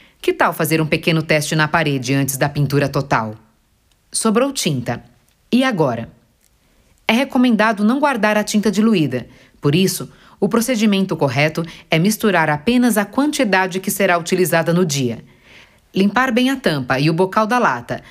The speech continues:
e identificar com uma etiqueta a data de validade e cor de forma visível facilitam muito o processo,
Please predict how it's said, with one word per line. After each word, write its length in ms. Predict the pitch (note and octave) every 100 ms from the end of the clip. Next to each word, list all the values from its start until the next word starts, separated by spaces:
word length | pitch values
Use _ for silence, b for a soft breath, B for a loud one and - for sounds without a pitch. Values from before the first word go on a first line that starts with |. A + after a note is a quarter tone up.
| B B
e 80 | E3+
identificar 760 | D#3 F3+ G#3+ A#3 B3+ B3 C#3+ C3+
com 180 | - F#3
uma 180 | G3+ G#3+
etiqueta 680 | G#3+ A#3 - D#3 B2+ B2+ A#2 -
a 120 | D3+
data 340 | D3+ G3 G#3+
de 140 | D#3+ D3
validade 580 | D3+ C3 C#3+ D3 C3
e 20 | C3
cor 220 | D3 C3+
de 120 | B2
forma 340 | C3 C3 B2+
visível 520 | A#2 A#2+ D3 E3 B2 B2 B B
facilitam 520 | - F3 G#3+ G#3 G#3+ A3+
muito 260 | G#3 A#3+
o 40 | A3+
processo, 600 | D#3+ D3+ C3+ A2 -